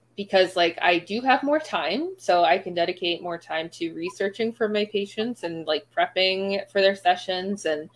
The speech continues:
contacting them to, you know, give them their H C Ps, et cetera. But it also is just like, you know, this person is paying me a couple hundred bucks, so, like, I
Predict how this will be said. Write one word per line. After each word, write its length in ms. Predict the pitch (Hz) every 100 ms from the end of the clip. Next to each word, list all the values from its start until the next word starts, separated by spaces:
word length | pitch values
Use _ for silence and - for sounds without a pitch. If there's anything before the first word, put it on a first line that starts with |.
| - _
contacting 640 | - 208 208 180 - 180 175
them 360 | 175 170 175
to, 160 | - 175
you 380 | 170 170 165 165
know, 120 | 156
give 180 | 165 -
them 180 | 165
their 140 | 165 160
H 240 | 160 214 -
C 200 | 262 254
Ps, 60 |
et 140 | 170 -
cetera. 480 | 175 185 226 294 302 - - - -
But 340 | 190 175 -
it 160 | 190 -
also 640 | 175 196 - 196 175 170 165
is 240 | 170 165
just 260 | 175 - 175
like, 300 | 165 160 170
you 80 |
know, 100 | 170
this 160 | 165 170
person 380 | - 214 208 175
is 120 | 170
paying 280 | - 180 196
me 100 | 175
a 60 |
couple 260 | - 175 -
hundred 320 | 175 170 151
bucks, 540 | 196 208 180 - - -
so, 120 | 175
like, 340 | 170 160 160 -
I 240 | 185 214